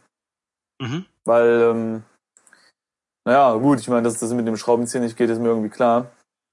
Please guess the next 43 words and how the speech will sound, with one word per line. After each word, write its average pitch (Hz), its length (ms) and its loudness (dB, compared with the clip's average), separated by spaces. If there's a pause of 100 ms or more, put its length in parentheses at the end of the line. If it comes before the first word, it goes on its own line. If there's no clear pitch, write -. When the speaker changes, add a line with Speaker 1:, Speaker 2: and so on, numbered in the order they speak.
(800)
Speaker 1:
Mit 131 120 -16
unserem 117 360 -10
Messer 147 340 -6
geht's 127 300 -10
auch 143 380 -12
nicht. 156 520 -10
Speaker 2:
Nee, 117 540 2
das, 110 300 -4
da, 117 120 0
da 117 140 2
muss 160 120 4
Speaker 1:
Und 147 60 0
die - 40 -2
Frage 131 280 -2
ist, 143 80 -4
ob 143 60 -6
wir 139 80 -6
das 131 140 -6
Ding 147 120 -4
überhaupt 131 240 -4
noch 180 120 -6
bewegen 117 400 -8
können, 113 220 -10
jetzt - 220 -12
wo 135 100 -10
wir's 143 200 -8
schön 131 300 -6
verleimt 117 440 -6
Speaker 2:
Ja, 123 260 2
Speaker 1:
haben. 139 100 4
Speaker 2:
ich, 117 180 0
das 127 200 4
würde 190 160 4
ich 170 100 0
schon 147 160 2
erwarten, 120 420 2
ich 107 160 -2
meine, 107 380 -4 (460)
mit 123 180 -2
genug 135 260 4
Kraft 113 300 -2
geht 104 120 -4
alles. - 400 -12